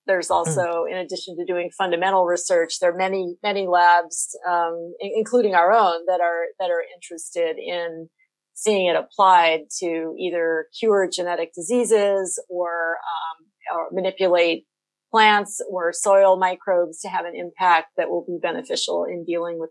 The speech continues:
Speaker 1: climate change.
Speaker 2: Hmm.
Speaker 1: Uh, those are things that we're working on, for example, at the Innovative Genomics, uh, Institute that I lead in the Bay Area. So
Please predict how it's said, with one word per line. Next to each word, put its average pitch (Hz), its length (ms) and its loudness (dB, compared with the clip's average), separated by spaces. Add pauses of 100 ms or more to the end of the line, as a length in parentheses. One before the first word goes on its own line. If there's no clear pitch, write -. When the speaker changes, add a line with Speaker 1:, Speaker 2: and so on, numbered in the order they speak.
Speaker 1:
climate 185 360 2
change. 170 520 -8 (140)
Speaker 2:
Hmm. 160 160 -6 (340)
Speaker 1:
Uh, 170 240 6
those 175 200 2
are 170 200 4
things 175 320 -2
that 180 180 2
we're 175 140 0
working 170 300 -4
on, 165 200 -2
for 180 120 0
example, 170 420 -2
at 165 120 -2
the 165 120 -6
Innovative 170 420 0
Genomics, 214 600 0 (100)
uh, 190 80 4
Institute 190 640 -4
that 175 100 -2
I 170 120 0
lead 175 360 -6
in 170 80 -12
the 170 120 -8
Bay 170 220 2
Area. 170 360 0
So 180 460 2